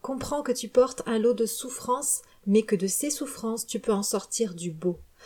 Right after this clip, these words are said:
De la beauté en dehors de toute apparence, de la beauté qui pourrait changer des vies. Il n'est pas normal qu'on demande aux personnes en surpoids de maigrir pour satisfaire les croyances et les peurs des autres.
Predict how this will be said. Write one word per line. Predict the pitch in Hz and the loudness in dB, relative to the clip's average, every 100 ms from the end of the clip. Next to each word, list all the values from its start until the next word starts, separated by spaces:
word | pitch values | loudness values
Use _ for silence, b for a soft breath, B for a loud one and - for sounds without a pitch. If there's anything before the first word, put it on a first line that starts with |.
| B B | B B
De | 202 | 12
la | 240 240 | 12 10
beauté | 247 247 262 - | 6 4 4 4
en | 220 | 4
dehors | 202 214 226 | 6 6 6
de | 202 190 | 4 0
toute | 214 202 | 0 -2
apparence, | 190 180 156 156 - 208 | 0 -2 -4 -6 0 6
de | |
la | 226 226 | 8 8
beauté | 247 247 269 | 4 2 -4
qui | - | -6
pourrait | - 214 226 | -2 0 2
changer | - 220 226 | 2 6 8
des | 196 165 | 8 6
vies. | 160 _ _ _ _ _ _ - | 2 _ _ _ _ _ _ 0
Il | 202 | 4
n'est | 214 233 | 6 8
pas | 254 | 6
normal | 269 262 277 277 | 4 2 0 0
qu'on | 226 | 0
demande | 208 214 208 226 - | 2 4 2 2 2
aux | 208 | 2
personnes | 214 208 247 220 | 2 2 2 2
en | |
surpoids | 190 - 208 - 226 | 0 0 0 2 4
de | 202 | 4
maigrir | 185 196 - 202 214 - | 4 2 2 0 0 -4
pour | 220 208 | -4 -2
satisfaire | 262 269 240 - 214 214 | -2 -2 -4 2 2 2
les | 196 | -2
croyances | - 226 208 190 - - | -2 0 2 0 -6 0
et | 202 | 4
les | 202 | 4
peurs | 202 196 208 | 4 2 2
des | 180 175 170 | 0 -2 -2
autres. | 165 - - | -6 -10 -16